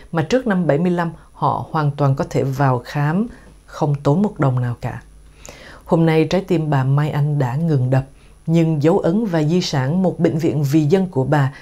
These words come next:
sẽ sống mãi theo thời gian cùng cái tên Sài Gòn. Có thể tuy thời thế đã thay đổi, nhưng đó cũng là lăng kính để cho lịch sử mai sau soi rọi vào, để thấy giữa nền chính trị Việt Nam Cộng Hòa luôn tồn tại những điều nhân bản,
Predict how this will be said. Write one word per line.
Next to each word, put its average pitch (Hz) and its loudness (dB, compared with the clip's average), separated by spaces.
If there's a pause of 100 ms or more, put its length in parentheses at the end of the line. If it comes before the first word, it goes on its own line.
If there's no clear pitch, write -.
(140)
sẽ 113 -6
sống 175 -2
mãi 123 -2
theo 165 -4
thời 131 -2
gian 139 0 (160)
cùng 135 0
cái 147 -4
tên 143 -2
Sài 131 -4
Gòn. 127 -2 (1300)
Có 226 2
thể 170 2 (160)
tuy 156 2
thời 143 2
thế 147 -2
đã 139 0
thay 170 -2
đổi, 143 0 (100)
nhưng 190 0
đó 202 0
cũng 147 0
là 165 2
lăng 175 2
kính 214 0 (240)
để 135 4
cho 175 0
lịch 156 2
sử - -4
mai 165 -2
sau 151 -4
soi 185 -4
rọi 135 -2
vào, 139 2 (280)
để 165 4
thấy 233 2
giữa 160 2
nền 170 2
chính 196 -2
trị 139 0
Việt 139 0
Nam 151 -2
Cộng 135 0
Hòa 135 2 (240)
luôn 180 4
tồn 143 4
tại 131 -2
những 147 0
điều 147 2
nhân 151 2
bản, 135 0